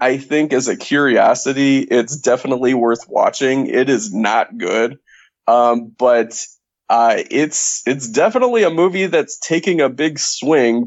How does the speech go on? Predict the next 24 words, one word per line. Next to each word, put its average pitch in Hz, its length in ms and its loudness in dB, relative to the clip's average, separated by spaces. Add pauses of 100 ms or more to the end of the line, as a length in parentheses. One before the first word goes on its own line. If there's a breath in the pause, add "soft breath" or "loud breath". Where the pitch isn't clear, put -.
but 127 160 0
it's 202 200 -2
taking 180 360 -2
a 160 60 2
big 143 260 -2
swing 135 500 0
like 117 400 0
Chris 143 300 -2
Davis 120 460 0
on 127 120 2
the 120 60 -2
Baltimore 117 480 0
Orioles, 120 480 2
where 120 140 0
he 123 180 0
went 113 360 -2
through, 123 160 -2
like, 113 280 0
an 117 140 0
oh 120 180 0
for 123 220 -4
fifty-four - 540 -4
slump. - 480 -6
<laughs> 170 40 -4